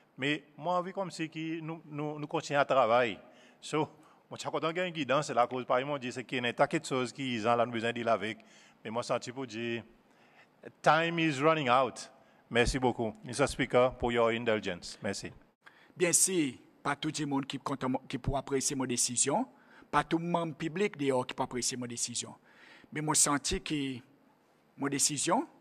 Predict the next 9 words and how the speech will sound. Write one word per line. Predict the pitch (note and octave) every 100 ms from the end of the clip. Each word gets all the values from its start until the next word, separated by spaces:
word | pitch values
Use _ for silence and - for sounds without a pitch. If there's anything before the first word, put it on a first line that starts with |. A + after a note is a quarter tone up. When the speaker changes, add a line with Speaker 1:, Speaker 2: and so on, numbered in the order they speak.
| _ _ _ _ _ _
Speaker 2:
est | C#3+
bien | A#2+ D#3+ A3+ D#4 - - _ _ _ -
et |
mon | C#3+ C#3+
crois | - C#3
qu'il | C#3
permet | D3 C#3+ C#3+ D#3 D3+
à |
l'Assemblée | D3 C#3 - B2 B2 C3 B2+